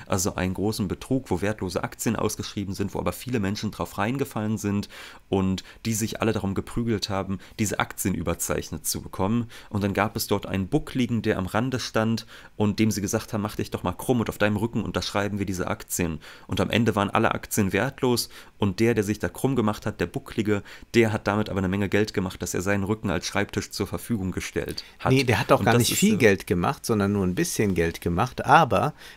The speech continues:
Speaker 2: der hat das Geld sofort bekommen. Der hat
Speaker 1: Hm.
Speaker 2: nicht spekuliert und das ist der entscheidende
Speaker 1: Ja.
Speaker 2: Unterschied. Äh, das ist aber an der Börse dann dieser Satz, "Gewinn mach-, äh, Mitnahme macht nicht arm", ja, äh,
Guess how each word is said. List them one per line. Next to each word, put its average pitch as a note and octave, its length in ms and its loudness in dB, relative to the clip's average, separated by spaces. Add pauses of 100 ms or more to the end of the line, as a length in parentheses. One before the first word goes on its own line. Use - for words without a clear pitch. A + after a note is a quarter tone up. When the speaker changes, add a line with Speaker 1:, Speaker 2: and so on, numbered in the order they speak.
Speaker 2:
der G2+ 140 2
hat B2+ 100 0
das A2 160 0
Geld A2+ 220 2
sofort - 440 -2
bekommen. G#2+ 520 -2 (280)
Der F#2+ 140 0
hat G#2+ 100 4
Speaker 1:
Hm. F2 80 2
Speaker 2:
nicht G2 140 -2
spekuliert A#2 600 0
und F#2+ 100 2
das G#2+ 180 -2
ist B2+ 180 -4
der A2 100 2
entscheidende G#2 560 0
Speaker 1:
Ja. - 40 -4
Speaker 2:
Unterschied. A#2 600 -2 (280)
Äh, A2 200 2
das G#2+ 220 2
ist A#2+ 160 0
aber G#2 220 6
an G#2 120 2
der G2+ 100 2
Börse G#2+ 360 2
dann G2+ 220 2
dieser G2 240 -2
Satz, G2 280 -4
"Gewinn G2+ 380 0
mach-, A2 280 0
äh, A2 140 0
Mitnahme G2+ 760 0
macht G#2 220 -6
nicht F#2 200 -4
arm", A2 380 0 (300)
ja, G2 320 -2
äh, A2 220 -2